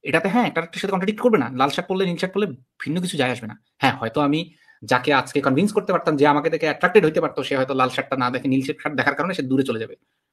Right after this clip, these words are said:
আরে ভাই, মুখের, আহ, যে, এই যে মুখের যে দুর্গন্ধ বা সুগন্ধ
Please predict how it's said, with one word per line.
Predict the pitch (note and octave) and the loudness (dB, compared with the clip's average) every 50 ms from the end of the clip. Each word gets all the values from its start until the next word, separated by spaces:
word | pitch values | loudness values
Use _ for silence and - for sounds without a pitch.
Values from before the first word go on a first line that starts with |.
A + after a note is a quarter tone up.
| _ _ _ _ _ _ _ _ _ _ _ _ _ _ _ _ _ _ _ _ _ _ _ _ _ _ _ _ _ _ _ _ _ - | _ _ _ _ _ _ _ _ _ _ _ _ _ _ _ _ _ _ _ _ _ _ _ _ _ _ _ _ _ _ _ _ _ 4
আরে | C#3+ E3 F3+ | 6 6 6
ভাই, | C#3+ C3 C#3 C3 - - - _ - | 6 4 2 -2 -4 -10 -20 _ -2
মুখের, | C#3+ D3 D#3 C#3+ - E3 F3 D#3+ - - - - - - - | 0 0 2 4 6 4 4 4 0 -6 -16 -20 -20 -8 -2
আহ, | - C3+ C#3 C#3 C3+ C3+ C3 B2+ B2+ B2+ | 2 2 4 4 4 2 2 0 0 0
যে, | A#2+ C3+ C3 C3 B2+ B2+ - | 2 4 4 4 2 0 -2
এই | - C3 C3 | -2 -2 -2
যে | A#2+ B2+ B2 A#2+ | 0 0 0 0
মুখের | A#2+ C3 B2+ - D3 C#3 | 0 0 0 0 0 2
যে | C#3 C#3 C3+ C3 | 2 2 2 0
দুর্গন্ধ | C3+ - C3+ B2 B2+ B2+ C#3+ D3 D3 C#3+ D3 C#3 C#3 | -4 -6 -6 -2 2 2 4 6 6 6 6 6 4
বা | C3+ C3+ | 2 2
সুগন্ধ | C3 - D#3+ D#3 E3+ E3 D#3+ C#3 B2 B2+ A2+ - | 0 0 2 2 4 4 4 2 0 0 0 -2